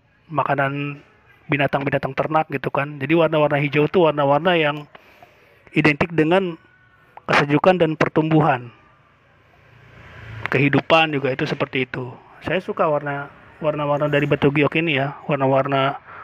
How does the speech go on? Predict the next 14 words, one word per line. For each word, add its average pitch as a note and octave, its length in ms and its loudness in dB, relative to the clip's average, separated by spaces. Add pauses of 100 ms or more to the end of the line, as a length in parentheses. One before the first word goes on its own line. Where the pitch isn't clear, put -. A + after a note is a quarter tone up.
(720)
hijau C#3 300 2
seperti C#3 480 -2
ini. C3 160 -10 (560)
Nah, B2+ 160 -2
kalau C3 180 2
dipadu C#3 380 0
dengan C3+ 240 0
warna C#3 240 2
merah, C3+ 400 4 (1120)
jadi D3+ 240 2
warna E3+ 160 4
merahnya D#3 400 0
itu G3+ 100 2
ternetra-, D3 560 0